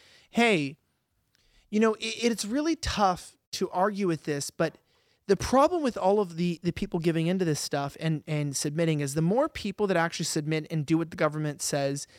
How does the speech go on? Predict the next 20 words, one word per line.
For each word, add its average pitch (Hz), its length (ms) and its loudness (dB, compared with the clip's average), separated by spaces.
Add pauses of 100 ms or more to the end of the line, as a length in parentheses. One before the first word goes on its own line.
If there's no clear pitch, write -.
(120)
to - 60 -10
keep - 280 -4
their 202 100 8
jobs 156 380 2
and 139 100 -6
do 156 80 0
what 175 120 0
they 170 120 2
want 135 320 -4 (480)
is 190 200 2
the 196 100 2
same 254 500 0 (640)
thing 190 240 2
that 175 240 -6
kept - 320 -4
the 185 80 -4
Holocaust 233 680 0
going 156 260 -2
or 160 80 -2
any, 254 320 -4